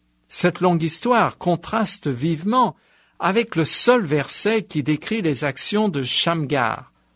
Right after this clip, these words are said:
le chef juge dans le sud du pays, qui a précédé ou qui était contemporain de Déborah. Décidément, l'Éternel a vivement honoré cette prophétesse.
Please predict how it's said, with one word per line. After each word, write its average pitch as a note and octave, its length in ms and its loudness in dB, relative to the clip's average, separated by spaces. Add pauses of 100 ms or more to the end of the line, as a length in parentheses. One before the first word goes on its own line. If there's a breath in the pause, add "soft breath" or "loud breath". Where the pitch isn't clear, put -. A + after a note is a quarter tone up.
(200)
le C#3+ 140 0
chef C#3+ 320 0
juge E3+ 420 0
dans D#3 140 0
le C#3 120 0
sud G#3+ 340 -2
du C#3 100 0
pays, E3+ 520 -2 (500 soft breath)
qui E3 160 2
a C#3+ 100 2
précédé F3+ 720 2
ou D3 140 2
qui D3+ 260 -2
était G3+ 360 0
contemporain F#3 960 -2
de C3+ 160 -2
Déborah. A#2+ 520 -2 (720)
Décidément, F3+ 720 2 (580 soft breath)
l'Éternel A3 560 2
a C#3+ 100 4
vivement G3+ 600 0
honoré F3 560 2
cette - 380 -4
prophétesse. - 960 -6